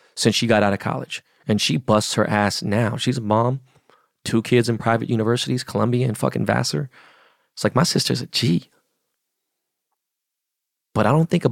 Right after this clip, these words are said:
a woman should pay for dinner or a date unless it's your birthday or some sort of special day, Father's Day or some shit like that. Like, even when I was broke, that's just the world. And I find it, I was okay with it. You know,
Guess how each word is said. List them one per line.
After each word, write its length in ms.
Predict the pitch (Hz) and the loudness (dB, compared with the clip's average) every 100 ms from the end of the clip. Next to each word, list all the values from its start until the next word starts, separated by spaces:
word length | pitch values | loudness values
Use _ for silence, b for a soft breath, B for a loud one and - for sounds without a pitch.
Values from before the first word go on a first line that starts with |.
| 113 | 0
a 60 | - | 0
woman 260 | 107 131 135 | 4 4 2
should 180 | - | -2
pay 200 | - 113 | -2 -2
for 140 | 131 - | -2 -2
dinner 420 | - 160 - - _ _ _ _ _ _ _ _ | 0 0 -2 -14 _ _ _ _ _ _ _ _
or 180 | 113 147 | 2 2
a 40 | 131 | 2
date 400 | - 139 196 _ _ _ _ _ _ _ _ _ _ _ | 0 -2 -2 _ _ _ _ _ _ _ _ _ _ _
unless 320 | 110 113 131 | 2 4 4
it's 200 | 127 - | 4 4
your 100 | 127 | 2
birthday 420 | 98 113 131 151 139 | 4 2 2 0 0
or 80 | |
some 200 | 110 139 | 0 -2
sort 180 | 127 131 | 0 -2
of 60 | 113 | 0
special 300 | - 123 127 | -2 -2 0
day, 120 | 135 | 0
Father's 420 | - 104 117 127 | 0 0 2 0
Day 120 | 123 | 0
or 80 | 131 | 0
some 160 | - 123 | -2 -4
shit 180 | - 139 | -4 -4
like 180 | 127 | -4
that. 240 | 147 160 190 B B B | -2 -4 -4 B B B
Like, 160 | 220 - | 0 2
even 260 | 160 180 | 2 4
when 80 | 175 | 4
I 80 | 170 | 4
was 100 | 151 | 2
broke, 400 | - 170 - - _ _ _ _ _ _ _ _ _ _ _ _ _ - | 4 2 2 -10 _ _ _ _ _ _ _ _ _ _ _ _ _ -2
that's 220 | 139 - | 0 2
just 180 | 190 - | 0 0
the 80 | |
world. 320 | 131 117 185 - | 4 4 4 2
And 80 | |
I 80 | 147 | 0
find 340 | - 170 226 - | 0 -2 0 -2
it, 120 | - | -2
I 60 | 165 | 0
was 160 | 180 | 0
okay 380 | 156 165 - 196 | 0 0 0 0
with 180 | 196 - | -2 -4
it. 180 | - _ b b b b b b b _ _ _ _ _ _ _ _ | -14 _ b b b b b b b _ _ _ _ _ _ _ _
You 80 | 117 | 0
know, 160 | 120 | 0